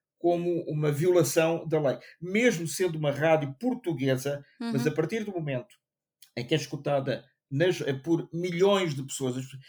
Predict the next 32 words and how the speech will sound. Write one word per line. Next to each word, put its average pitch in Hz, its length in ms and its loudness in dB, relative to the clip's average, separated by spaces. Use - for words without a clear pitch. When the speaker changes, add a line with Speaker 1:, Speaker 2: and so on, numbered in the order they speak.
Speaker 1:
n-, 175 220 -4
não 196 200 2
há, 208 200 6
não 185 160 0
há 185 80 0
muita 185 260 -2
noção 143 560 -4
de, 147 280 -4
da, 139 220 0
da 127 120 -4
quantidade 151 840 0
de 135 60 -6
ouvintes 143 460 -4
que 131 100 -16
nós 120 180 -10
temos. - 440 -18
A 131 100 8
Speaker 2:
Sim. - 80 2
Speaker 1:
R 180 180 4
D 175 140 2
P 156 180 0
África - 460 -2
e 139 120 -2
a 135 60 0
R 165 220 -2
D 147 120 -2
P 139 120 -6
Internacional 120 520 -8
são 131 180 -8
as 123 120 -6
antenas 131 420 -4
internacionais 135 920 -4